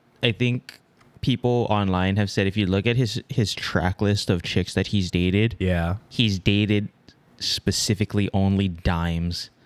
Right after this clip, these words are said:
Speaker 1: and it's baffling how he's only dated dimes.
Speaker 2: Okay, well, I mean, off the top of my head, at least in recent news,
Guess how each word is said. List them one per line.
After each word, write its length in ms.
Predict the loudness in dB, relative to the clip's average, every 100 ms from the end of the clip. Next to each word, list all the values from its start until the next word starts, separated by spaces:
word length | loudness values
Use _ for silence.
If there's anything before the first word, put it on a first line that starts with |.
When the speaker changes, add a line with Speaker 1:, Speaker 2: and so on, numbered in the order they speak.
| _ _ -6
Speaker 1:
and 120 | 0
it's 160 | 0 0
baffling 640 | -2 0 -2 -2 -2 -2 -2
how 360 | -2 0 -2 -6 _ -20
he's 200 | -4 -2
only 340 | 0 2 2 0
dated 380 | 0 0 -2 -2
dimes. 540 | 0 2 2 2 -2 0
Speaker 2:
Okay, 200 | 0 2
well, 240 | 2 2 4
I 40 |
mean, 240 | 4 2 2
off 280 | 0 0 0
the 80 | 2
top 260 | 2 2
of 80 | 4
my 160 | 4 2
head, 360 | 2 2 2
at 100 | 2
least 240 | 2 2 2
in 180 | 2 2
recent 460 | 4 2 2 0
news, 580 | 2 2 2 0 -2 -6